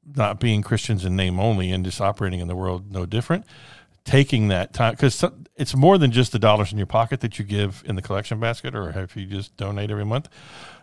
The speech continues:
Time is the most, you, you cannot purchase more of it. And it's the most expendable val-, the most expendable commodity we have, 'cause when, it just, it's always flowing.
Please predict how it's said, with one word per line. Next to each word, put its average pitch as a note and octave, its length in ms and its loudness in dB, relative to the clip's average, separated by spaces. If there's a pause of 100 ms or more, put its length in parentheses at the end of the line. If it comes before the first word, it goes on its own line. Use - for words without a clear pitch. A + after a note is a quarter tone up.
Time G#2 720 4
is G#2+ 380 -4
the A2+ 100 2
most, G#2 360 2 (580)
you, A2+ 140 -2
you A#2 140 -2
cannot C#3+ 380 0
purchase - 400 -2
more F#2+ 220 0
of D#2+ 80 -6
it. E2+ 160 -8 (600)
And G#2+ 160 4
it's - 160 -4
the A2 100 -4
most G#2 400 2 (160)
expendable A#2 640 0
val-, G2+ 260 4
the A#2+ 220 -8
most A#2 260 0
expendable C3+ 380 0
commodity G2+ 460 4
we E2+ 120 -4
have, F#2 320 -4
'cause G2 200 -6
when, A2+ 160 -2
it G#2+ 100 0
just, A2+ 240 -2
it's A2 100 -4
always C#3 300 0
flowing. G2 420 -2